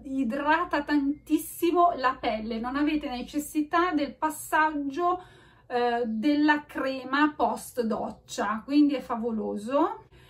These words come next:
Shampoo e balsamo che ogni estate presenta come, eh, la fragranza corpo che sicuramente ricorda la Brazilian Boom Boom,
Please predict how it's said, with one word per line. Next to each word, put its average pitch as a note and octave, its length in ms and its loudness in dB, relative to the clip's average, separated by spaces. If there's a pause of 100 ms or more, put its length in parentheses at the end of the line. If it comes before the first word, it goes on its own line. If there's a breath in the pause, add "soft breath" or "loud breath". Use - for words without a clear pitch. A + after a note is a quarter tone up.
(260 loud breath)
Shampoo D4 720 2
e A#3+ 60 2
balsamo A#3+ 880 0 (100)
che C#4+ 100 -4
ogni B3 380 -2
estate A3+ 840 -2
presenta C4+ 840 -2
come, C#4 720 -4
eh, A3+ 840 -4 (220)
la A3+ 140 -4
fragranza B3 960 -4 (440 loud breath)
corpo C#4+ 680 2
che C4+ 400 -2
sicuramente A#3 1400 -2
ricorda A3+ 880 -2 (440)
la A3 80 -8
Brazilian G#3+ 600 -2
Boom B3+ 220 -4
Boom, F#4+ 300 -2